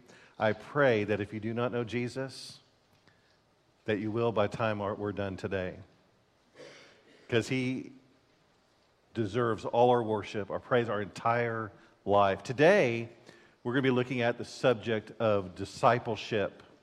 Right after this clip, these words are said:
Discipleship. Our text verses for our sermon series is found in Acts chapter two, verses forty-two through forty-seven.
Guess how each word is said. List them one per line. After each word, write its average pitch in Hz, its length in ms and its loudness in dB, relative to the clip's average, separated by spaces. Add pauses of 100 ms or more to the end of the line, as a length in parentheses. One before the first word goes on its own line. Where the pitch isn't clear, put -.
(640)
Discipleship. 110 960 0 (840)
Our 123 100 4
text 202 300 4
verses 143 440 0
for 131 300 2
our 120 160 2
sermon 143 380 -2
series 117 460 -4
is 110 120 -8
found 120 220 0
in 110 60 0
Acts 120 260 0
chapter 135 360 2
two, 113 440 -4
verses 110 340 -8
forty-two 123 480 -4
through 117 140 -10
forty-seven. 117 800 -4